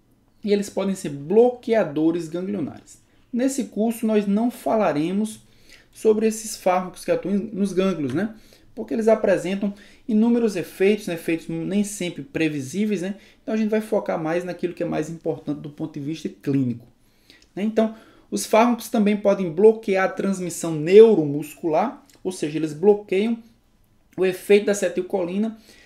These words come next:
na placa motora, nos receptores do tipo N M, né? M,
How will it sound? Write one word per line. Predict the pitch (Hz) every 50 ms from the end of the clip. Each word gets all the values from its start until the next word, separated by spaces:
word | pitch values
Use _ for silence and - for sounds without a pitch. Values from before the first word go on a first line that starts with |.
| - _ _
na | - 214 214
placa | 214 - - 226 233 240 240 - 240
motora, | 233 254 262 262 - - 202 208 208 196 180
nos | 175 175 165
receptores | 180 196 196 - - 196 190 - - - 170 175 190 208 214 - - - - _ _
do | 226 202
tipo | - - 196 202 202 - - - - -
N | 208 233 247 247 240 208 190 196 208 214
M, | 196 175
né? | 156 156 180 214 214 185
M, | 143 175 202 214 220 226 220 214 214